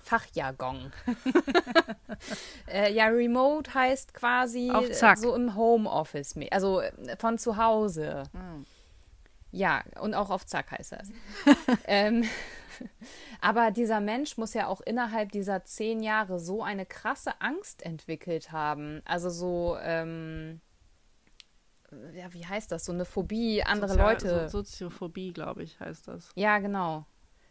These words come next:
Speaker 1: Also das
Speaker 2: Mhm.
Speaker 1: ist ja, äh, mir tut der, der Mann ein bisschen leid, weil zehn Jahre geht er nicht raus. Und dann,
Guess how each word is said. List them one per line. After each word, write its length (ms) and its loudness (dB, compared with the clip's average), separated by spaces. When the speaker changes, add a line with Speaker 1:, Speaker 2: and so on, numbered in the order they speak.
Speaker 1:
Also 200 0
das 120 0
Speaker 2:
Mhm. 60 -4
Speaker 1:
ist 100 -2
ja, 380 0
äh, 160 -6
mir 380 -6
tut 220 -6
der, 200 0
der 180 -4
Mann 280 -2
ein 40 -6
bisschen 300 -4
leid, 360 -2
weil 480 0
zehn 440 0
Jahre 760 0
geht 140 6
er 100 4
nicht 240 -4
raus. 460 -2
Und 140 0
dann, 220 4